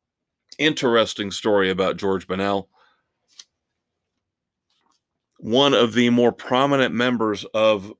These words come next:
the band Strawberry Alarm Clock, who had the number one hit in the U S, Incense and Peppermints.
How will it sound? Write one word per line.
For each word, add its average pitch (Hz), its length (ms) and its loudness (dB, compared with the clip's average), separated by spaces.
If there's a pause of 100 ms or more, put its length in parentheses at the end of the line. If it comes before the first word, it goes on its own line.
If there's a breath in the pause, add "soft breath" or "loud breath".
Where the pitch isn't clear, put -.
the 101 280 -8
band 110 420 -6
Strawberry 135 800 -2
Alarm 110 540 0
Clock, 82 500 -10 (1800)
who 123 120 -2
had 110 320 -2
the 107 160 -6
number 120 340 -2
one 120 380 0
hit 117 640 -4
in 101 160 -6
the 98 100 -4
U 120 260 2
S, - 480 -8 (1400)
Incense 110 640 -2
and 104 160 -6
Peppermints. - 800 -6